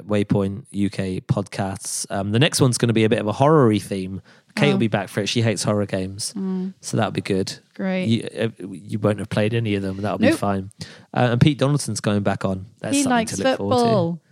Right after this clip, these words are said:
Speaker 1: He does like football. He does like video games as well,
Speaker 2: He
Speaker 1: though.
Speaker 2: also does, yes.
Speaker 1: And we did the
Speaker 2: He's
Speaker 1: slushy
Speaker 2: very,
Speaker 1: mushy romantic
Speaker 2: he's
Speaker 1: one.
Speaker 2: knowledgeable about many
Speaker 1: He
Speaker 2: things.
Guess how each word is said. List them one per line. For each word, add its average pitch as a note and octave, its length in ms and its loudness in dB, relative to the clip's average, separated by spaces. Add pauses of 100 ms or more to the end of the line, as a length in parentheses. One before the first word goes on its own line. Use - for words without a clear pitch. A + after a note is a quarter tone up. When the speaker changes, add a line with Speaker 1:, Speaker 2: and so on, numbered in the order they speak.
(120)
Speaker 1:
He E3+ 120 4
does A3 240 4
like D#3 180 4
football. G2+ 280 -2
He A2+ 120 2
does A2 260 -2
like F#2 140 -6
video E2+ 300 -14
games E2 320 -16
as E2+ 80 -16
well, E2 100 -14
Speaker 2:
He A#3 140 4
Speaker 1:
though. A#3 60 6
Speaker 2:
also F3+ 200 -2
does, D#3+ 320 -6
yes. D#3+ 160 -4
Speaker 1:
And G2 80 -4
we G#2+ 120 2
did G2+ 200 -6
the G2 140 -2
Speaker 2:
He's F#2 100 -4
Speaker 1:
slushy F#3+ 300 2
Speaker 2:
very, F3+ 140 2
Speaker 1:
mushy E3+ 240 0
romantic G3+ 480 0
Speaker 2:
he's F3+ 100 -2
Speaker 1:
one. F3+ 160 -2
Speaker 2:
knowledgeable E3+ 640 -2
about E3 260 -6
many D#3 220 -6
Speaker 1:
He A#2 100 -4
Speaker 2:
things. C#3+ 120 4